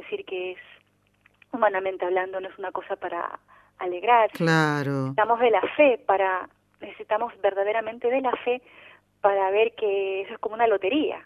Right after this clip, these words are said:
Speaker 1: como decía el padre Hurtado cuando le dijeron, San Alberto Hurtado cuando le dijeron de su enfermedad, que tenía un cáncer de páncreas, eh, fulminante. Él dijo,
Speaker 2: Sí.
Speaker 1: "Patroncito, te has acordado de mí", se refería al Señor, ¿no?
Speaker 2: Claro.
Speaker 1: "Me tocó la lotería". Claro, eso solamente lo hace un santo, un hombre de fe,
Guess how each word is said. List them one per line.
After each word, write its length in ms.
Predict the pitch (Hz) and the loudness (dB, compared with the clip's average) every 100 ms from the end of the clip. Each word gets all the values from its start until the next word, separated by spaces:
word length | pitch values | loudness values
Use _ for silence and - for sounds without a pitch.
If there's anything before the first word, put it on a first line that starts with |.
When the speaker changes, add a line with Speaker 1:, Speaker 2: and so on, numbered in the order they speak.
| _ | _
Speaker 1:
como 140 | 185 | -10
decía 240 | 180 - 214 | -10 -6 -4
el 60 | |
padre 300 | 202 202 190 | 2 2 2
Hurtado 340 | 180 180 196 190 | -2 -2 -2 -2
cuando 180 | 180 | -6
le 100 | 175 | -6
dijeron, 520 | 180 185 202 180 175 - | -6 -6 -8 -8 -12 -12
San 140 | 185 175 | -8 -4
Alberto 300 | 180 185 185 | -2 -4 -4
Hurtado 240 | 185 185 | -4 -4
cuando 160 | 180 175 | -4 -8
le 80 | |
dijeron 240 | 175 190 185 | -6 -6 -6
de 80 | 180 | -8
su 260 | 185 175 - | -8 -12 -14
enfermedad, 580 | 190 185 170 175 190 180 - - - - - _ | -8 -8 -6 -6 -6 -8 -16 -20 -20 -20 -20 _
que 80 | 185 | -8
tenía 240 | 180 180 | -6 -6
un 140 | 180 175 | -8 -6
cáncer 340 | 190 196 190 | -6 -4 -4
de 120 | 180 | -4
páncreas, 680 | - 175 180 165 170 170 175 - - _ | -2 -4 -4 -4 -4 -4 -8 -18 -20 _
eh, 400 | 170 180 - 175 170 _ - - _ | -18 -14 -14 -16 -20 _ -20 -20 _
fulminante. 600 | - 208 196 190 185 - - | -2 -2 -2 -6 -6 -12 -20
Él 120 | 180 370 | -12 -8
dijo, 160 | - | -4
Speaker 2:
Sí. 60 | 139 | -2
Speaker 1:
"Patroncito, 640 | - 214 202 - 202 247 | -2 -2 -6 -4 0 2
te 80 | 240 | 2
has 80 | 240 | 0
acordado 420 | 247 233 226 233 | 2 2 4 4
de 100 | 214 | 2
mí", 220 | 214 196 - | -2 -10 -8
se 60 | |
refería 380 | 185 - 175 180 | -8 -6 -4 -2
al 100 | 180 | -2
Señor, 300 | 180 175 160 | -6 -8 -10
¿no? 140 | 165 254 | -10 -12
Speaker 2:
Claro. 500 | 160 147 143 131 127 | -8 -4 -4 -4 -2
Speaker 1:
"Me 120 | 147 | 0
tocó 180 | 196 220 | 4 6
la 60 | |
lotería". 480 | 247 226 202 220 - | 6 6 4 0 -2
Claro, 180 | - 196 | -4 -4
eso 160 | - 247 | -4 -2
solamente 340 | 277 277 262 | 0 2 4
lo 60 | 247 | 2
hace 140 | 262 | 0
un 80 | 220 | 0
santo, 340 | 233 190 - _ _ - | 0 -2 -12 _ _ -10
un 100 | 240 | -4
hombre 180 | 240 | 0
de 100 | 202 | 0
fe, 220 | - 165 | -2 -14